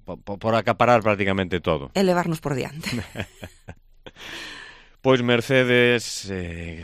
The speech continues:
Speaker 1: Rodríguez, xerente a Xunta de, de Arbi da Cooperativa de Armadores de, de Vigo,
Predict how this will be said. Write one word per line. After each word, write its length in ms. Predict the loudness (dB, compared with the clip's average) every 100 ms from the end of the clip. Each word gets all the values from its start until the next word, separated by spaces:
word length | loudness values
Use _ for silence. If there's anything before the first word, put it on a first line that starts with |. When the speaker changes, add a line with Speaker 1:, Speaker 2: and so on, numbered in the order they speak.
| -12
Speaker 1:
Rodríguez, 880 | -8 -2 -2 -2 -2 -2 -4 -8 -14
xerente 480 | -10 -6 -4 -4 -4
a 80 | -8
Xunta 400 | -8 -12 -8 -6
de, 240 | -6 -6
de 160 | -4 -2
Arbi 240 | -2 -2
da 80 | -4
Cooperativa 560 | -6 -6 -6 -6 -6 -4
de 80 | -6
Armadores 560 | -6 -6 -6 -6 -8
de, 160 | -10 -10
de 120 | -6
Vigo, 400 | -4 2 2 2